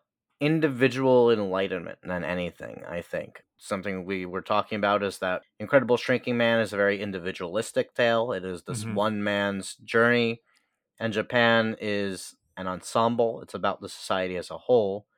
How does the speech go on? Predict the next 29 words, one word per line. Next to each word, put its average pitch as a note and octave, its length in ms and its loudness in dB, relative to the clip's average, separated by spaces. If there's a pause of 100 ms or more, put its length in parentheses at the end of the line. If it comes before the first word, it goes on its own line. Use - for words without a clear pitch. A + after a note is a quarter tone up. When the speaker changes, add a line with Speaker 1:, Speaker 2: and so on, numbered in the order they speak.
(480)
Speaker 1:
And G#2 240 0
that's G#2+ 140 0
also D3+ 220 6
kind A#2 180 2
of G2 80 -2
fitting F#2+ 340 -2
because, E2+ 320 -10
of F2 120 -14
course, F2+ 260 -4
American F2+ 720 -4
society F2+ 680 0
is E2+ 160 -8
very E2+ 340 -4
individualistic, F2 960 -8 (480)
whereas F2 580 -2
Japanese G2 960 -4
culture F2 500 -4
is E2 360 -10
much F#2 240 -10
more E2+ 160 -10
society-based. F2 920 -6
It's - 140 -20
much F2 240 -10
more E2 420 -8
homogenous. E2+ 640 -12 (300)
Speaker 2:
Playing A3 260 4
on F#3+ 140 4
that B2+ 200 0
point, A#2 360 0